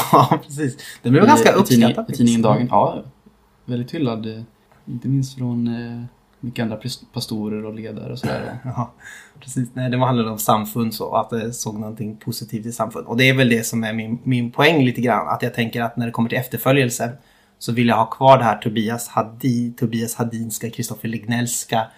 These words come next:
Speaker 1: alltså att det finns en gemenskap som bär över tid, samtidigt som jag tänker att det måste finnas det här, äh, partikulära, att det, det finns liksom inte en kyrka med stort K, utan det finns,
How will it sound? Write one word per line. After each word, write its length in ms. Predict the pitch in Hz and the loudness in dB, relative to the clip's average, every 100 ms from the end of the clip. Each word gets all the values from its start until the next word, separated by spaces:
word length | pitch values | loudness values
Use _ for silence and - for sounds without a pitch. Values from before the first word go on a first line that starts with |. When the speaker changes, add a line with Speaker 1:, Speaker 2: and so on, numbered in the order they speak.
| _ _ _ | _ _ _
Speaker 1:
alltså 260 | 117 113 110 | 0 2 0
att 80 | |
det 60 | 110 | 0
finns 300 | 117 113 113 | 2 2 2
en 100 | 110 | 0
gemenskap 560 | 120 117 113 - 113 - | 0 0 -2 -4 -4 -4
som 160 | 107 | 2
bär 240 | 110 101 107 | 4 4 2
över 140 | 107 | -4
tid, 380 | - 139 110 - _ _ _ _ | 2 2 2 -4 _ _ _ _
samtidigt 600 | - 117 107 107 107 107 | -2 0 2 0 -4 -4
som 220 | - 110 113 | -4 -4 -2
jag 160 | 104 | -4
tänker 280 | 113 110 113 | -4 -4 -4
att 120 | 110 | -4
det 60 | 113 | -4
måste 240 | 113 - | -6 -6
finnas 300 | 113 113 113 | -4 -4 -4
det 80 | - | -4
här, 260 | 107 104 107 | -2 -2 -2
äh, 60 | 104 _ _ _ | -8 _ _ _
partikulära, 760 | - 120 127 - 117 135 127 127 | -2 0 0 0 4 8 8 6
att 180 | - - | 0 -6
det, 160 | 113 113 | -6 -4
det 140 | 117 | -2
finns 360 | - 143 139 127 | 2 4 4 0
liksom 260 | 117 120 | -2 0
inte 160 | 107 107 | 0 -2
en 80 | 101 | 0
kyrka 340 | 117 104 107 | 0 0 -4
med 80 | 104 | -4
stort 240 | 113 110 | -4 -4
K, 320 | - 139 92 120 | 0 2 2 -2
utan 180 | 120 110 | -10 -10
det 80 | |
finns, 520 | 110 104 98 - - | -8 -8 -6 -8 -10